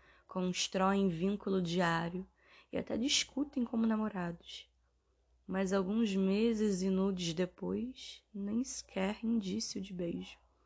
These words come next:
Só fantasias para excitar e que uma hora se tornam cansativas.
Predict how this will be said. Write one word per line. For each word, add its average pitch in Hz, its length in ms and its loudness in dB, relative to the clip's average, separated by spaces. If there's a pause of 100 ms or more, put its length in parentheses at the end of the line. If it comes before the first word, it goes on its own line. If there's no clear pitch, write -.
(440)
Só - 260 -4
fantasias 185 800 -2
para 180 180 -6
excitar - 800 -4
e - 160 -10
que - 220 -10
uma 240 320 0
hora 214 260 -4
se - 200 -8
tornam 185 320 -2
cansativas. - 1000 -10